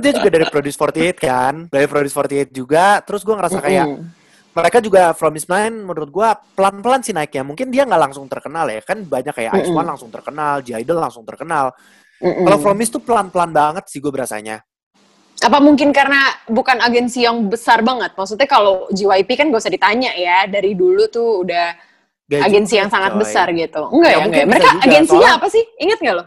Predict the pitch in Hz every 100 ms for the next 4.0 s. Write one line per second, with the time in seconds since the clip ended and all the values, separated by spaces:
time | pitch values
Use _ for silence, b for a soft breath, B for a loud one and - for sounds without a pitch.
0 | _ - - 196 196 196 190 196 185 185
1 | 180 185 214 139 - 113 110 107 415 349
2 | 466 294 220 233 254 254 - - _ _
3 | - 302 349 226 240 - - 156 - 139